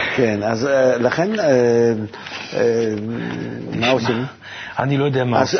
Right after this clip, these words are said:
Speaker 1: אז, אה, אפילו שיש לך אלף רצונות, אתה רואה שהם לא שווים כלום, אתה לא יכול עליו רצון, לא יכול, לא, לא לקבל מילוי. קצת כוח החיות, שיהיה לי שמחה, בשביל מה לחיות, בשביל מה להפעיל את עצמי? אין. מה עושים?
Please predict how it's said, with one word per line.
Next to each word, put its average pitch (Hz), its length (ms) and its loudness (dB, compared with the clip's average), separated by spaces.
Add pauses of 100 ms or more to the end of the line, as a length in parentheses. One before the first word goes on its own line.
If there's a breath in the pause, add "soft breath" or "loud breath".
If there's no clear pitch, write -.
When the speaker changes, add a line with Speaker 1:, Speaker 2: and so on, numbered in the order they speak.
Speaker 1:
אז, 143 140 2
אה, 151 540 4
אפילו 262 300 4
שיש 185 300 6
לך 156 140 0
אלף 196 360 4
רצונות, 110 500 0 (680 loud breath)
אתה 156 180 2
רואה 165 260 6
שהם 175 260 2
לא 170 80 4
שווים 180 280 0
כלום, 180 440 2
אתה 160 160 4
לא 165 100 6
יכול 190 260 6
עליו 185 220 4
רצון, 214 380 2
לא 190 80 6
יכול, 190 220 4
לא, 190 220 4 (580 loud breath)
לא 190 100 4
לקבל 190 320 4
מילוי. 190 320 4
קצת - 360 0
כוח 214 320 4
החיות, 214 560 2 (300 loud breath)
שיהיה 180 180 2
לי 170 100 2
שמחה, 180 540 0
בשביל 151 280 0
מה 196 180 2
לחיות, 160 320 0
בשביל 135 260 0
מה 170 120 4
להפעיל 190 240 2
את - 80 -4
עצמי? 220 380 -2 (640 soft breath)
אין. 117 380 -2 (1120)
מה 139 80 2
עושים? 165 380 0